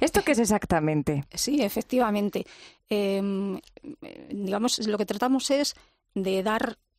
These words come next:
Speaker 2: mm, arrope, ¿no? De, de, de, de dar visibilidad a todo, a todo el evento, de dar visibilidad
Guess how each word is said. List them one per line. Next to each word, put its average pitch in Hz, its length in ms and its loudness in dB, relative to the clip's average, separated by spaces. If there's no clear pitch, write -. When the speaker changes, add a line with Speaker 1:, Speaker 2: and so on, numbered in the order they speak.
Speaker 2:
mm, 202 280 -8
arrope, 202 600 -2
¿no? 220 160 2
De, 196 180 0
de, 185 160 -2
de, 196 160 -2
de 196 240 -4
dar 220 200 0
visibilidad 233 800 0
a 175 80 -2
todo, 180 380 0
a 175 100 -4
todo 175 160 0
el 175 140 0
evento, 175 340 0
de 175 120 -2
dar 185 180 -2
visibilidad 220 520 -2